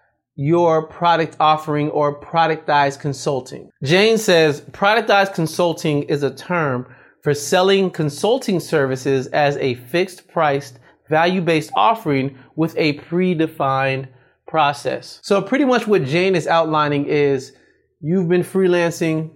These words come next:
uh, you've been teaching about what you've done and how you can help other people, but you've also gotten used to things going a certain way. You've gotten used to certain, uh, processes.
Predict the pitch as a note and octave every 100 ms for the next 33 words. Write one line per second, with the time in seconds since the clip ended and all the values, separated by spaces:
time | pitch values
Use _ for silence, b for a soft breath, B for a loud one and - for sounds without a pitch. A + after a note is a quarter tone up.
0 | _ C#3+ C#3 D3+ D3+ D3 - F3+ - D#3
1 | C#3+ C#3+ C3 C#3 C3+ C3+ B2+ D3+ D#3 D3+
2 | D3+ - C3+ C3+ C#3 C#3 C3 C#3+ C#3 A#2+
3 | - F3+ E3 D#3+ D3+ D3 B B B F3
4 | F3 A3 A#3+ G3 F#3 E3+ D3+ E3+ - D#3
5 | C#3 D#3 D3+ D3 B2 B2 D3+ D#3+ D3 C3
6 | - B2 A#2+ A#2 A#2 A#2+ C3 E3 C#3+ C#3+
7 | D3+ D3 - D#3 C#3+ C3 - b b b
8 | C3+ B2+ - D#3+ D3+ - C3 B2+ A#2+ A#2